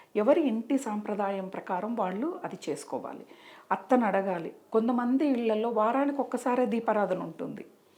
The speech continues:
ప్రతినిత్యం ఊరికే పువ్వులు మారుస్తూ ఉంటారు, అగరబత్తీలు వెలిగిస్తారు, దీపం పెట్టరు. శనివారం మాత్రం పూజా మందిరం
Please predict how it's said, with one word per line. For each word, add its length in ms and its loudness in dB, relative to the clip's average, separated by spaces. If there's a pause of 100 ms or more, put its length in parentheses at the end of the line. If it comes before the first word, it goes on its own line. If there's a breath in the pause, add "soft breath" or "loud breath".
(920 loud breath)
ప్రతినిత్యం 640 4
ఊరికే 200 2
పువ్వులు 340 2
మారుస్తూ 480 0
ఉంటారు, 400 0
అగరబత్తీలు 600 0
వెలిగిస్తారు, 640 -2
దీపం 320 4
పెట్టరు. 420 -4 (580 loud breath)
శనివారం 440 6
మాత్రం 320 2
పూజా 280 4
మందిరం 540 0